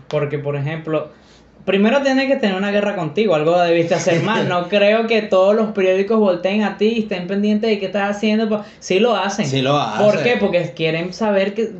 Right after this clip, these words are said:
Speaker 1: qué van a chupar de ahí, cuánto vas a vender.
Speaker 2: Ah,
Speaker 1: Y a ellos no
Speaker 2: exacto.
Speaker 1: les importa si el mercado va bien o mal, solo les importa vender. Ese es el problema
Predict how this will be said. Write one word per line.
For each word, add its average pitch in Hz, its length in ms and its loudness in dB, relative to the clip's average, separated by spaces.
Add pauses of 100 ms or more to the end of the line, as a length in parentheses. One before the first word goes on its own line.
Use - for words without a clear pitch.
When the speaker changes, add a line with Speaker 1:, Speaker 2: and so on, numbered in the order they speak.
(140)
Speaker 1:
qué 202 120 4
van 208 160 2
a 226 60 -2
chupar 196 460 -2
de 202 100 0
ahí, 214 420 2
cuánto 202 360 2
vas 220 260 2
a 220 140 0
vender. 214 180 2
Speaker 2:
Ah, 196 240 -4
Speaker 1:
Y 170 40 0
a 180 40 4
ellos 240 160 4
no 277 100 4
Speaker 2:
exacto. 269 40 2
Speaker 1:
les 277 100 2
importa 277 380 0
si 269 80 -2
el 240 80 2
mercado 220 400 2
va 262 60 2
bien 269 160 0
o 277 100 -2
mal, 349 280 -4
solo 208 200 2
les 220 120 4
importa 208 380 0
vender. 156 420 0
Ese 151 260 -2
es 233 60 0
el 226 40 -6
problema 202 240 0